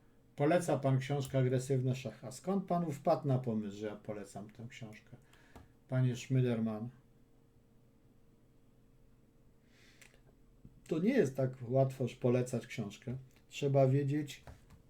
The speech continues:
dla kogo i w jakim celu potrzebuje książkę. I pan Kotfrydolin wita,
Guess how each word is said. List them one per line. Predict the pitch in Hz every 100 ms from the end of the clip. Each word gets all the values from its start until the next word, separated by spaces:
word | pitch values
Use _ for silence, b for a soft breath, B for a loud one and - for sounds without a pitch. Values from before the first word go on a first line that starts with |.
| 120
dla | 135 135
kogo | 143 127 131 139 196
i | 131
w | 120
jakim | 131 135 131
celu | 131 135
potrzebuje | 131 131 - 135 139
książkę. | 139 147 131 - 156
I |
pan | 135 131 127
Kotfrydolin | 127 - 131 117 117 113 110
wita, | 123 135 139 135